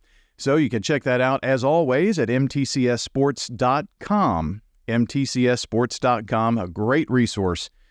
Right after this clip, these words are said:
for Cougar fans to keep up with what's going on. All right, well, we've turned the page almost to November. Yeah, we've got, uh, Halloween on Tuesday, and then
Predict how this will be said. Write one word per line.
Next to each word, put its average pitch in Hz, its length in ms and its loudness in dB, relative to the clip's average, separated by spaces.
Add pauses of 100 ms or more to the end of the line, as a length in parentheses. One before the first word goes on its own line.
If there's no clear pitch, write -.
(220)
for - 180 -6
Cougar 101 320 0
fans 139 460 0
to - 80 -18
keep 107 220 -2
up 98 180 2
with 95 180 -2
what's 92 480 -2
going 90 420 0
on. 85 460 -2 (580)
All 123 140 0
right, 156 240 0
well, 143 240 2
we've 120 160 0
turned 170 240 2
the 135 60 0
page 170 300 0
almost 151 580 0
to 135 420 0
November. 131 1080 0 (340)
Yeah, 107 260 0
we've 95 240 -4
got, 101 300 0
uh, 98 120 2
Halloween 117 500 2
on 117 200 2
Tuesday, 120 640 0
and 107 160 2
then 107 220 0